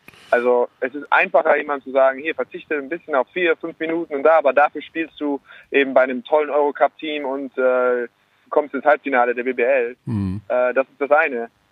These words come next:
Speaker 1: Das andere ist, ähm, „Ja, hier, äh, gib mir mal fünf Minuten und drei Würfe, äh, und wir werden dieses Jahr Fünfzehnter. Äh, oder wir starten eins und sechs oder was, eins und fünf.“
Speaker 2: Mhm.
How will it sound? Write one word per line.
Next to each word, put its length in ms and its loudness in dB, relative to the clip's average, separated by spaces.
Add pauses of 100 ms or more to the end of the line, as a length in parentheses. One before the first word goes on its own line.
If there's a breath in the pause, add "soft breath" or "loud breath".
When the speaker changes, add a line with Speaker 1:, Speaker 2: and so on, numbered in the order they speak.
(240)
Speaker 1:
Das 180 2
andere 360 0
ist, 200 -12
ähm, 560 -6 (460)
„Ja, 240 2
hier, 280 2
äh, 520 -6
gib 120 -2
mir 80 -2
mal 140 2
fünf 240 -8
Minuten 400 -4
und 180 -4
drei 240 2
Würfe, 380 0 (460)
äh, 480 0 (320)
und 240 -8
wir 120 0
werden 400 2 (100)
dieses 240 -8
Jahr 320 2 (320)
Fünfzehnter. 540 -4 (560)
Äh, 180 -2
oder 240 0
wir 80 -4
starten 540 2
eins 260 2
und 140 -8
sechs 320 0
oder 220 0
was, 260 0
eins 220 0
und 120 -12
fünf.“ 240 -6 (160)
Speaker 2:
Mhm. 320 -4